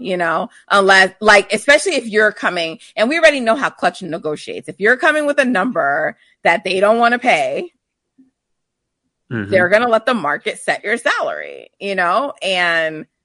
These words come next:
Speaker 1: then they'll decide, like, if they wanna meet it. And so it's like, that's what it's gonna come down to.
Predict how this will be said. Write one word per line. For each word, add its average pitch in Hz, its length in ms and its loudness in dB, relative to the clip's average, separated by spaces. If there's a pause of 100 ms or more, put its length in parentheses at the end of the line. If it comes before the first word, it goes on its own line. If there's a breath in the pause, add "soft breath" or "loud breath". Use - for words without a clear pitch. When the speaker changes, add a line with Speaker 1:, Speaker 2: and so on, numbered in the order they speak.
(100)
Speaker 1:
then 180 460 -2
they'll 180 180 0
decide, 156 560 -4
like, 165 140 -6
if - 100 -14
they 151 100 -6
wanna 151 260 -10
meet 240 260 -8
it. 113 180 -8 (200)
And 180 220 -8
so 170 380 4
it's 170 140 -6
like, 160 400 -4 (1600)
that's 208 280 4
what 214 120 0
it's 226 140 -16
gonna 156 180 -2
come 151 220 -6
down 127 300 -8
to. 67 400 -18